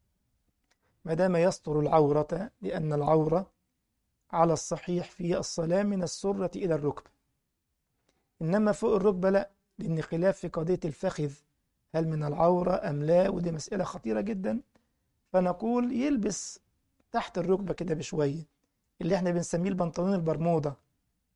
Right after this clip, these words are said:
جميل جدا، البس البرمودا يا سيدي. ليه؟ لأن الأصل في السنة إنك ترفع ال-، السروال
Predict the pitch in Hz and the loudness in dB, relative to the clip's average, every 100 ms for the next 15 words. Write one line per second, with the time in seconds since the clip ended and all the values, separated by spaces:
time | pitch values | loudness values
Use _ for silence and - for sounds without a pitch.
0 | _ _ - 226 262 247 175 185 160 175 | _ _ -4 -2 0 -2 -2 -4 -4 -10
1 | - 247 226 175 196 175 170 175 175 - | -6 -4 -2 -4 -4 -2 0 0 -2 -4
2 | - - - _ _ _ _ _ _ _ | -8 -14 -18 _ _ _ _ _ _ _
3 | - 165 185 180 190 185 _ _ _ _ | -8 2 6 6 6 -2 _ _ _ _
4 | 202 - 226 214 202 233 247 - 190 165 | -4 2 2 2 2 2 2 0 -6 -4
5 | 156 - 240 254 269 311 302 - 262 - | -6 -2 -2 0 -2 -4 -6 -4 -4 -2
6 | 185 190 214 226 - - 190 185 202 202 | -2 -2 -4 -6 -8 -6 -4 2 6 6
7 | 214 | 2